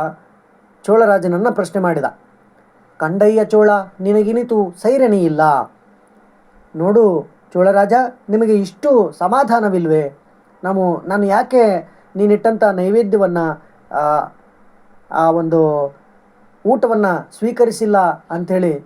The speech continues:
ವಿಚಾರ ಮಾಡಬಾರ್ದೇ? ನಾನು ಯಾಕೆ ಸ್ವೀಕರಿಸಿಲ್ಲ ಅಂಥೇಳಿ ಹೇಳ್ತಾ ಇದ್ದಾರೆ ನೋಡಿ. "ಉಂಡೆವಾ ಚೆನ್ನನೊಡನೆ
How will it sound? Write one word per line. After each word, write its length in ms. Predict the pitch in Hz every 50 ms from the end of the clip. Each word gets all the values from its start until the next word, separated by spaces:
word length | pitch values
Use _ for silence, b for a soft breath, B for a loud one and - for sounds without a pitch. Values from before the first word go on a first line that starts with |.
| _ -
ವಿಚಾರ 240 | 175 175 254 262 254
ಮಾಡಬಾರ್ದೇ? 640 | 240 226 202 180 165 160 147 135 165 165 156 143 135 - _ _ _ _ _ _ _ _ 190
ನಾನು 140 | 190 190
ಯಾಕೆ 300 | 185 185 208 208 208 226
ಸ್ವೀಕರಿಸಿಲ್ಲ 540 | 214 - 196 190 180 202 180 170 - 175 170
ಅಂಥೇಳಿ 580 | 160 160 160 156 160 156 160 160 151 143 135 135 _ _ _ _ _ _ _ _ _ _ _ _ _ _ _
ಹೇಳ್ತಾ 280 | - 208 214 208 208 196
ಇದ್ದಾರೆ 220 | 175 156 160 147
ನೋಡಿ. 260 | 143 143 131 123 117 b b b b b b b -
"ಉಂಡೆವಾ 480 | 165 175 190 190 202 196 180 190 190 185
ಚೆನ್ನನೊಡನೆ 800 | 185 - 196 190 196 190 190 190 185 190 196 196 190 185 175